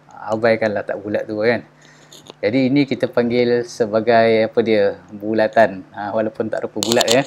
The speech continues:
Bulatan agung. Ha, istilahnya bulatan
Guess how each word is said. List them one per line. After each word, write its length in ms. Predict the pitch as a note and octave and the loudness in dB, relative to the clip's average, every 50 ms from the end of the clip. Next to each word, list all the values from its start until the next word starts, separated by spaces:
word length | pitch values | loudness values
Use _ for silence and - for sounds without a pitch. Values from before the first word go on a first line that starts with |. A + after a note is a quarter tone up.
| - - - - - - - - | -4 -10 -12 -12 -12 -12 -14 -8
Bulatan 640 | - A2 A2+ A2+ A2+ A2+ A2+ - - A#2 A2+ A2+ - | -4 -2 0 2 2 0 0 0 0 0 0 0 -2
agung. 640 | - A#2 A2+ A2 B2 B2+ A2+ G#2+ G2+ F#2+ F2+ E2+ E2 - - - | -2 -4 -2 2 2 4 4 2 0 -6 -12 -16 -18 -20 -18 -14
Ha, 480 | F#2 F#2 F2+ F2+ F2 F2 E2+ E2 E2+ E2 - - - - - - | -12 -10 -10 -10 -10 -10 -12 -12 -14 -18 -20 -20 -20 -20 -16 -14
istilahnya 640 | G#2+ - - - A2+ G#2+ A2 A2 A2+ A2+ B2+ C3+ C3 | -14 -12 -8 -6 -2 0 0 0 2 2 2 2 2
bulatan 800 | B2 A2 G#2+ A2 G#2+ G#2+ G#2+ - - G#2+ G#2+ A2+ B2 C3 C#3+ | 0 0 -2 -2 0 0 0 0 2 2 2 4 2 0 -2